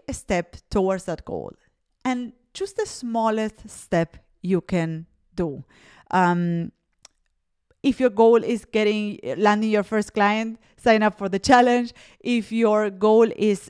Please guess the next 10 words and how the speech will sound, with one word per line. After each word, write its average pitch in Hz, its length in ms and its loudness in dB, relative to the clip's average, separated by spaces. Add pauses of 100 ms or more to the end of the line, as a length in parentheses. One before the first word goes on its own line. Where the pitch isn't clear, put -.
(120)
sharing 208 720 0
on 185 320 0
social 214 540 -2
media, 208 840 2
y-, 175 220 -6
your 196 340 0
art 226 220 8
on 226 60 -2
social 208 360 0
media, 214 500 4